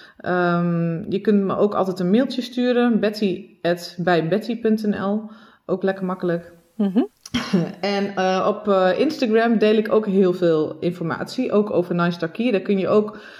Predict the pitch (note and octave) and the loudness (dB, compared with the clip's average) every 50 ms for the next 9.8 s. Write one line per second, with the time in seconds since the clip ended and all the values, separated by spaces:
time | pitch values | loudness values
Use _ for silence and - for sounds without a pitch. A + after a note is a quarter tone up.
0 | - - - - - G#3 G3+ G#3+ - - A#3 C4 B3+ - - G#3 G#3 G3+ G3 G3+ | -20 -20 -8 -2 0 0 0 2 0 2 0 0 0 0 0 2 4 4 4 2
1 | G3+ G3+ G3 G3 F#3+ G3 - - - - - - F#3+ F#3+ F#3+ F#3+ G3 F#3 F#3+ - | 2 2 2 0 0 -2 -8 -10 -10 -6 -2 0 2 2 2 0 -2 -4 -2 0
2 | F3+ F3 F3+ F#3 G3+ A#3 - - C4+ C4 C4 - A#3+ A3+ A3 G#3+ G#3 G#3 - G#3+ | 2 2 4 4 2 0 -2 -4 -4 -6 -4 -4 -2 0 0 0 -2 -2 0 2
3 | G3+ G3+ G3 F#3+ E3 A2 G3+ - - G#3 F#3+ G3 G#3+ G#3 G#3+ G#3 F#3+ F3 D#3+ D#3+ | 2 4 4 2 2 0 -2 -2 -2 0 0 0 0 0 0 -2 0 0 0 -2
4 | F3+ F3 F3+ F3 - - F#3 A3+ A3 - G3 F#3+ F3+ F3+ - G3+ F#3+ F#3+ F#3+ F#3+ | -2 -2 -2 -4 0 2 0 2 2 0 0 0 -2 0 0 0 0 2 0 -4
5 | - - - F#3+ F3+ F3 F3 - - G3 F#3 - C#3+ F3 F3+ F3 D#3+ D#3+ E3+ F3 | -8 -4 -2 0 0 -2 -4 -2 -2 -2 0 2 2 2 2 2 0 -2 -6 -6
6 | F3 - - E3 E3+ E3+ - E3+ D#3+ D3+ D#3 D#3+ D#3+ D#3 D3+ D3 D3+ - - - | -6 -4 -2 -2 -2 -2 -2 -4 -4 -2 -2 -2 -2 -2 -2 -4 -8 -10 -18 -20
7 | - _ _ - D#3+ - F3+ F3+ F3 E3 F3+ F3 E3+ D#3 D#3 D#3 D#3 D#3 - A#3 | -20 _ _ -18 -8 -4 -4 -4 -2 0 0 0 0 2 0 0 -2 -2 0 2
8 | A#3+ C#4+ E4 - - - C4 C4 B3+ C4 B3+ B3+ - B3+ A#3+ B3 C4+ - - - | 2 2 0 -6 -6 -4 -4 -2 -2 -2 -4 -4 -2 0 0 0 0 -2 -4 -12
9 | - - - - - - - - - - - - - - A3 A3+ | -16 -20 -20 -20 -20 -20 -20 -20 -20 -20 -20 -10 -4 0 0 2